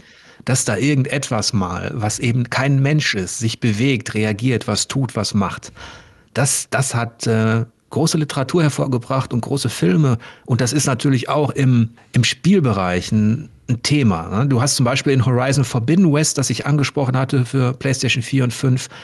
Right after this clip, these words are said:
da geht's darum, dass, ähm, in dieser Zukunft des einunddreißigsten Jahrhunderts eine Mischung aus Sauriern und Robotern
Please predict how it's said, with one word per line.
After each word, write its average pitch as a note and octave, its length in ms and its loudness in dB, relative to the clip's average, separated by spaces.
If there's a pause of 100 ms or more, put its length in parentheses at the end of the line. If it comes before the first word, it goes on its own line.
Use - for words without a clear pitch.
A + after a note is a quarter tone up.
(120)
da A#2 100 -2
geht's C#3 240 0
darum, C3+ 440 2 (520)
dass, - 400 -2
ähm, C3 380 0
in C3 140 4
dieser B2 580 2 (120)
Zukunft F3+ 440 0
des A#2 100 -2
einunddreißigsten C3 640 0
Jahrhunderts B2+ 580 2 (300)
eine G2 80 2
Mischung C#3 300 2
aus A#2+ 200 0
Sauriern A#2+ 840 2 (160)
und C3 180 0
Robotern B2 640 0